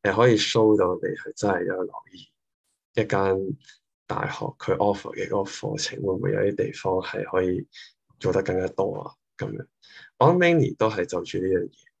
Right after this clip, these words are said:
即係係就住譬如話，呃，你對於嗰間大學嘅嗰個課程嗰一科，你有啲睇法嘅，你要想問下，即係趁呢個機會問下啲 tutor 咁。咁基本上，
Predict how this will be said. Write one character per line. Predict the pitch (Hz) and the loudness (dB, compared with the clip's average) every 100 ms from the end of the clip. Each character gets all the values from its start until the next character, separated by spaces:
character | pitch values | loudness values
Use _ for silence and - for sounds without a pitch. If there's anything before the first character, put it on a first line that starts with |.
| _ _ _ | _ _ _
即 | - | 2
係 | 120 98 | 4 4
係 | - 95 - - - - | 0 -6 -6 -14 -20 -4
就 | 98 92 | 2 2
住 | - 90 | 2 -4
譬 | - 92 | -2 -2
如 | 98 | -2
話， | 101 - _ _ - - - | -6 -10 _ _ -20 -18 -2
呃， | 95 98 | 0 0
你 | - 92 | 2 2
對 | 98 104 101 | 2 4 4
於 | 107 113 | 6 2
嗰 | 113 95 98 | 2 0 0
間 | 98 98 101 101 | 0 0 -2 -4
大 | - - - | -6 -4 -4
學 | - - - - _ _ _ _ _ _ _ - | -6 -10 -14 -14 _ _ _ _ _ _ _ 0
嘅 | 95 104 107 | 0 0 -4
嗰 | - 101 | -2 2
個 | 101 | 2
課 | 98 - 95 92 | 0 -2 -2 -2
程 | - 101 | -4 -6
嗰 | - 101 | -2 -4
一 | |
科， | 98 - 98 95 95 - - _ - | -4 -2 0 0 -2 -6 -20 _ -4
你 | 104 | 0
有 | 98 | 2
啲 | 92 104 | 4 2
睇 | - 98 92 | 0 -4 -4
法 | - - - - | -8 -12 -12 -16
嘅， | - _ _ - | -18 _ _ -8
你 | 98 | -4
要 | 95 | -4
想 | - 104 | -4 0
問 | 107 98 - - | 2 2 0 -6
下， | - - _ _ - - | -14 -18 _ _ -20 2
即 | 113 | 2
係 | |
趁 | 98 - 98 | 4 0 2
呢 | 101 | 2
個 | |
機 | 92 104 | 4 4
會 | 95 | 4
問 | 87 92 - | 4 -4 -6
下 | 104 | -10
啲 | 92 92 | -8 -8
tutor | - 95 - - - | -4 -6 -6 -12 -16
咁。 | - 160 _ - - - | -14 -14 _ -20 -18 2
咁 | 135 | 4
基 | 160 180 | 6 6
本 | 147 131 | 8 6
上， | 135 | 4